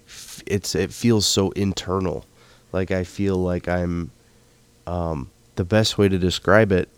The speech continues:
do you remember being in, like, elementary school, being, like, a little kid and being in trouble?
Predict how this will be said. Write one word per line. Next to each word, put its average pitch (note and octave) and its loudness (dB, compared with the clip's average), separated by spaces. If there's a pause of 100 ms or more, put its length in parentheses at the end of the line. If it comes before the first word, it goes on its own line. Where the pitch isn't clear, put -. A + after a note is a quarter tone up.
(920)
do G#2 0
you G#2+ 8
remember G2+ 8 (1040)
being F#2+ 2
in, F#2+ 2
like, F2 0
elementary F#2 0
school, G2+ -4
being, G#2 2
like, G2 0
a G2 -2
little F#2 2
kid F#2 0 (140)
and F#2 0 (920)
being G2 4
in F2 0
trouble? G2 -2